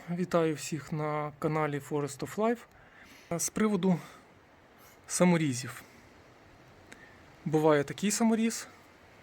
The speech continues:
буває такий саморіз. І вони, е, відрізняються чим? Ну, в принципі, нічим, але оце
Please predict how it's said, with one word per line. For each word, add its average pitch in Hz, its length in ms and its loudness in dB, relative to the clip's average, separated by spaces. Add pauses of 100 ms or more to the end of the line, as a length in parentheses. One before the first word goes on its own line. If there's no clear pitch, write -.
(1000)
буває 143 520 0 (480)
такий 156 380 2
саморіз. 151 680 -2 (1700)
І 196 140 2
вони, 240 420 6 (220)
е, 170 380 4
відрізняються 185 960 2
чим? 143 460 -2
Ну, 247 200 2 (480)
в - 20 -6
принципі, 226 380 4
нічим, 226 400 4
але 202 260 4 (680)
оце 185 480 2